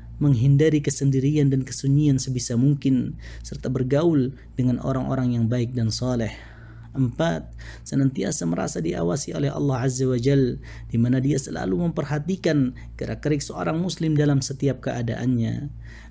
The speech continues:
Lima, seorang muslim berusaha membayangkan bahwa orang-orang yang dia hormati dan segani sedang hadir menyaksikan dosa yang sedang dia lakukan. Maka pada saat itu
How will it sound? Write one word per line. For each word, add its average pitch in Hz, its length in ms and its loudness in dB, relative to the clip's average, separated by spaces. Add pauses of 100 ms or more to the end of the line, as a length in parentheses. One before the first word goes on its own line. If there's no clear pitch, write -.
(100)
Lima, 135 480 4 (400)
seorang 135 400 0
muslim 151 320 0
berusaha 139 560 0
membayangkan 135 1040 2 (240)
bahwa 113 240 0
orang-orang 147 560 2
yang 143 80 4
dia 151 160 4
hormati 147 560 0
dan 147 160 2
segani 151 400 -2
sedang 143 320 0
hadir 139 240 4
menyaksikan 135 640 2
dosa 131 260 -6
yang 127 140 -4
sedang 127 320 -2
dia 117 160 0
lakukan. 113 720 -2 (400)
Maka - 480 -2 (240)
pada 120 160 -2
saat 143 400 -6
itu 170 400 -2